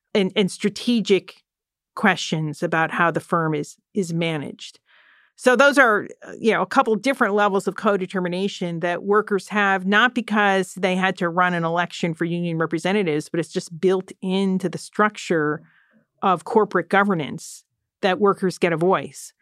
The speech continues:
So I'm, I'm a fan of that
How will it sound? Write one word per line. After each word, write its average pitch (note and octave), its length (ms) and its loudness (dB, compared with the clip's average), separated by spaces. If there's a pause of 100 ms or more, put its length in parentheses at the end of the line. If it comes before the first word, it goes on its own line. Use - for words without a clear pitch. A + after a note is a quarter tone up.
(260)
So A3 300 4
I'm, B3+ 260 4
I'm A#3+ 160 4
a F#3+ 40 4
fan A3 600 0
of G3 240 -4
that G#3 500 0